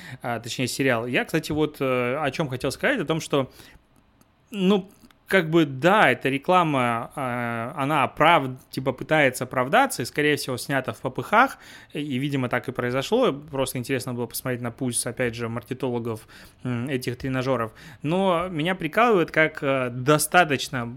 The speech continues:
большой, ну, это супер большой сериал, э, его спойлерит просто каждая сми, <laughs> каждая вот эта вот, в том числе, реклама, большое событие. Возможно, там дальше что-то будет другое,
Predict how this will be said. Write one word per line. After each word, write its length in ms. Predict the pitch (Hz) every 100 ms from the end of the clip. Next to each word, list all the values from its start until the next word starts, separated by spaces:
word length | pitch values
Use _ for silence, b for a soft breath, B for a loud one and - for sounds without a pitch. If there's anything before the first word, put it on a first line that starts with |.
| 185
большой, 720 | 196 160 127 139 151 170 151
ну, 140 | 156 131
это 240 | 127 127
супер 340 | - 170 147
большой 380 | 120 127 - 143
сериал, 460 | - 131 160 240 247 B B -
э, 120 | 131 120
его 260 | 127 151
спойлерит 580 | 165 - 127 135 190 214
просто 280 | - 151 -
каждая 460 | - 156 131 120 117
сми, 400 | - 135 160 254 B 165 -
<laughs> 520 | 135 - 151 135 151 B 185 -
каждая 580 | 156 160 143 143 135 127
вот 180 | 123 131
эта 200 | 127 120
вот, 160 | 120
в 40 | -
том 180 | 147
числе, 300 | 127 - 131
реклама, 680 | 127 127 175 240 202 131 123 123
большое 380 | 131 131 170
событие. 400 | 143 135 254 233
Возможно, 400 | 131 143 202 156
там 160 | 135 131
дальше 240 | 151 147
что-то 240 | - 139 131
будет 200 | 135 135
другое, 520 | 139 143 233 208 127